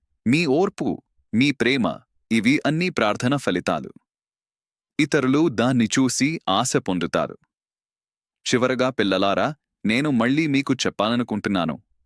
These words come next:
ప్రార్థనను చిన్న చూపు చూడవద్దు. అది బలహీనుల ఆశ కాదు, అది నన్ను నమ్మిన వారి శ్వాస.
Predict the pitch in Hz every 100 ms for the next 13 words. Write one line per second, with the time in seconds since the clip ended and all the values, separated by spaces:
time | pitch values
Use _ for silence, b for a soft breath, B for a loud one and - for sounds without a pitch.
0 | - 95 95 98 123 131 139 139 - 139
1 | 139 - 123 135 - 98 85 87 85 87
2 | _ _ _ _ _ _ _ _ _ -
3 | 113 131 120 110 117 131 165 170 175 98
4 | 110 - 117 95 85 73 - _ _ -
5 | 92 110 107 123 135 107 120 131 131 110
6 | 123 - 95 82